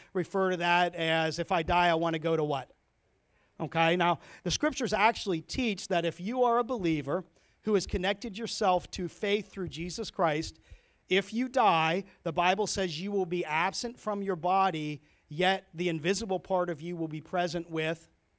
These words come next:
with the Lord. But that's not the end. The, the New Testament also teaches that there will be a day of resurrection where every believer will receive a new body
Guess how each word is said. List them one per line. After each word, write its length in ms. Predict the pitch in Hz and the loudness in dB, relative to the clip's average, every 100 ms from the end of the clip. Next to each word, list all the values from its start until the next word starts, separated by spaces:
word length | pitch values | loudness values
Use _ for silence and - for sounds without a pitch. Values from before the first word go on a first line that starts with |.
| _ _ _ - | _ _ _ -4
with 200 | 160 - | -4 -2
the 80 | |
Lord. 340 | 160 160 117 - _ _ _ _ _ _ _ _ - | 2 2 0 -6 _ _ _ _ _ _ _ _ -4
But 80 | |
that's 240 | 226 254 - | 2 2 2
not 220 | 233 208 | 0 0
the 160 | 170 196 | -2 0
end. 300 | 226 143 147 | 0 -2 -6
The, 260 | 160 170 - - | -6 -8 -12 -8
the 80 | 185 | -2
New 160 | 208 | -2
Testament 440 | - 220 202 202 175 | 0 0 0 -2 0
also 440 | 190 277 - 185 | 4 2 2 -2
teaches 440 | 160 180 160 170 156 | -4 -8 -8 -8 -4
that 200 | 165 160 | -4 -2
there 180 | 208 | -2
will 200 | 208 202 | 0 0
be 200 | 175 185 170 | -2 -4 -2
a 160 | 170 | -2
day 580 | 156 170 202 190 170 165 - _ - | -2 2 4 4 2 0 -6 _ -2
of 240 | 165 131 | -2 -2
resurrection 1040 | 151 185 175 175 180 233 - 165 151 180 - _ _ | -2 -2 0 0 0 0 -4 -6 -4 -8 -10 _ _
where 480 | 151 185 185 185 185 - | -2 4 6 6 2 0
every 380 | 185 208 254 254 | 0 0 -2 -2
believer 680 | 208 214 214 226 185 170 170 | 0 0 0 -2 -2 -2 -2
will 200 | 170 170 | -2 -4
receive 520 | 175 - 208 202 175 | -6 -6 -4 -4 -6
a 160 | 180 175 | -4 -4
new 360 | 165 165 208 254 | -2 0 0 2
body 600 | 202 165 151 156 180 | 4 4 4 -2 -4